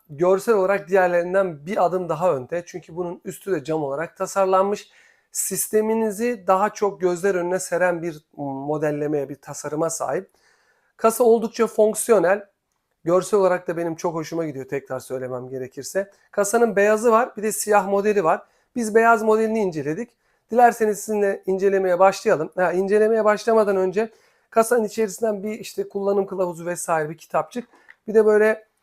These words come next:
vidaların falan yer aldığı bir kutu çıkıyor. Hani,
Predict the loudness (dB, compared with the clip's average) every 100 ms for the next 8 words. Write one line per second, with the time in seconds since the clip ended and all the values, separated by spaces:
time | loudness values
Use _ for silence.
0 | _ -4 2 4 4 2 2 4 4 2
1 | 2 2 0 -4 -10 -14 -16 -16 -16 -10
2 | -6 -6 -2 0 0